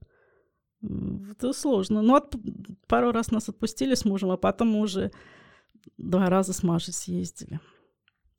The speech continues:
Уже когда ей было пятнадцать и шестнадцать лет, отпуск. Уже с-, на самолете первый раз в Турцию. Это... и вот после этого, конечно, после путешествия при-, наступает прогресс, ребенок меняется.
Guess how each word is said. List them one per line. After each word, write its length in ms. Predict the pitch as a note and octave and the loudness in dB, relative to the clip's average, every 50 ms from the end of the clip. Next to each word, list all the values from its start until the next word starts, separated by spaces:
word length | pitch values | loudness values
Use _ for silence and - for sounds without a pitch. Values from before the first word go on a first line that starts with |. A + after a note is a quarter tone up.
| - | -8
Уже 140 | E3+ E3 E3 | -8 -6 -4
когда 260 | - F3 F3 F3 F3 | -2 -2 0 0 0
ей 40 | F3 | 0
было 200 | E3+ E3+ F3+ E3+ | 0 -2 -2 -4
пятнадцать 460 | E3+ - - - A#3 C4+ D#4 - - - _ - | -4 -6 -6 -2 -2 -2 -2 -4 -10 -14 _ -12
и 40 | - | -10
шестнадцать 640 | - - - - - F#3+ F3+ F3+ - - - - - | -6 -6 -4 0 2 2 2 2 -2 -4 -10 -8 -8
лет, 220 | F#3 F#3 F#3 - - - - - _ _ _ | -6 -6 -6 -8 -10 -16 -16 -20 _ _ _
отпуск. 680 | - - F3+ - - - - - - - - - - - _ _ _ _ - - - | -14 -12 -12 -12 -12 -6 -4 -4 -4 -6 -8 -12 -14 -14 _ _ _ _ -14 -6 0
Уже 240 | E3 G3 F#3+ F3 | 4 4 4 4
с-, 80 | - - | 4 2
на 160 | G#3 G3+ F3+ | 2 4 4
самолете 720 | - - F#3 F3 E3 D#3+ F#3+ A#3+ D4+ E4 E4 D#4+ - C#4 B3 | 4 4 2 2 2 4 4 6 6 6 6 4 2 -2 -2
первый 340 | - C4+ C4 B3+ B3 A#3+ | 2 4 6 6 6 4
раз 240 | A3+ A3 G#3 G3 - | 4 2 2 0 -2
в 60 | - | -4
Турцию. 640 | - - B3 D4 D4 C4+ - - - - A#3 A3+ - | -2 0 2 2 2 0 -2 -6 -4 -2 -2 0 0
Это... 540 | G3+ - - - - F#3 F3 F3+ E3+ E3 F3 F3 E3+ - - - - - _ _ _ _ - - - - - - | -2 -2 -4 -4 -4 -2 -2 -2 -4 -6 -8 -10 -12 -16 -20 -20 -20 -20 _ _ _ _ -20 -20 -20 -18 -6 2
и 80 | - A3+ | 6 8
вот 140 | A3 A3 A3 | 8 8 8
после 300 | - G#3+ - - B3 D#4 | 6 4 6 8 6 6
этого, 380 | D4+ - C#4 A#3 A3 G#3+ G#3 | 6 4 2 4 4 4 4
конечно, 300 | G3+ G3+ F#3+ G3 - - | 2 2 0 0 0 2
после 280 | - - A#3+ - - G3 | 6 6 6 6 6 2
путешествия 580 | - G#3 - G#3 G3 - B3 - - - E4+ | 0 2 4 4 6 8 8 6 6 6 2
при-, 320 | E4 - _ - - - F#3 | 2 0 _ -6 -4 -2 -2
наступает 840 | F3+ F#3 F#3+ F#3+ F#3+ F#3+ F#3 G3 - - F#3 - - F3+ A3 - | 0 0 2 2 2 2 2 0 0 0 -2 0 0 -2 -2 -2
прогресс, 600 | - - C#4 A#3 A3+ F#3 - - - - - - - | -4 -6 -4 -2 -2 -2 -2 -2 -6 -8 -10 -6 -6
ребенок 400 | G3+ G3 F3 F#3 F#3+ G3+ - - | -4 -2 -2 -2 -2 -2 -2 0
меняется. 480 | B3 A3 G#3+ G#3+ G3 - - - - | 0 0 0 0 -2 -4 -6 -10 -16